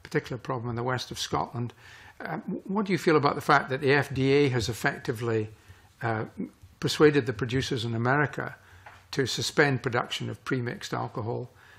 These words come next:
and, uh, that there are at least two, if not three, other European countries that have actually limited this? Do you think that they're behaving in a, they've acted in a, an a, a, a way that's not evidence-based or is unreasonable, or do you think they're doing it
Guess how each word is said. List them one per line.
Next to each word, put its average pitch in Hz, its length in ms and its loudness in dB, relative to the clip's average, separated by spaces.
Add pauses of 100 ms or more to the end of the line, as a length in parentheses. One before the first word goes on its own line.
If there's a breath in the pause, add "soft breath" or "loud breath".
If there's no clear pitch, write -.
(140)
and, 123 320 -2
uh, 120 200 -2
that - 220 -4
there 123 220 -2
are 123 80 0
at 143 100 -8
least 135 320 -6
two, 135 280 -4
if 127 120 -10
not - 220 -8
three, 139 320 -2
other 117 200 -2
European 117 520 -4
countries 123 480 -6
that - 140 -10
have 117 200 -6
actually - 340 -6
limited 113 500 -6
this? 117 320 -12 (460 soft breath)
Do - 80 -14
you 127 40 -6
think 165 220 -6
that 156 120 -10
they're 147 260 -4 (220)
behaving 139 460 -4
in 139 100 -6
a, 139 160 -6 (360 loud breath)
they've 127 140 -6
acted 135 440 0
in 127 140 -2
a, 123 240 -4 (420 soft breath)
an 127 100 -2
a, 127 200 2 (160)
a, 135 240 -4 (100)
a 127 60 -6
way 131 180 -2
that's - 260 -8
not - 200 -4
evidence-based 147 760 -6
or 120 140 -6
is 113 80 -6
unreasonable, 143 760 -6
or 113 200 -10 (600 soft breath)
do - 60 -12
you 127 40 -4
think 135 200 -4
they're 127 100 -2
doing 127 240 0
it - 120 -8